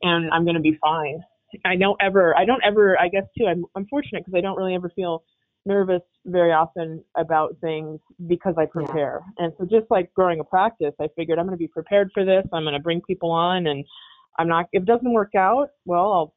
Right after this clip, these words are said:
Speaker 1: I'll pivot and deal with it then.
Speaker 2: That, well, one of the things that I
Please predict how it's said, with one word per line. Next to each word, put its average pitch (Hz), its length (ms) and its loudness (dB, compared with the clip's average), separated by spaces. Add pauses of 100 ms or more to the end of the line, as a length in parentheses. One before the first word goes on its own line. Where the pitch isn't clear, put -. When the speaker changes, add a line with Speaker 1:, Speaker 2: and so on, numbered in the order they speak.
Speaker 1:
I'll 160 120 -2
pivot 185 320 -8
and 175 100 -10
deal 175 160 -2
with 175 140 -4
it 156 120 -2
then. 151 300 -8 (1500)
Speaker 2:
That, 185 380 2
well, 170 200 4
one 190 220 2
of 302 140 2
the 233 80 -8
things 156 400 0
that 135 340 -6 (140)
I 139 360 -2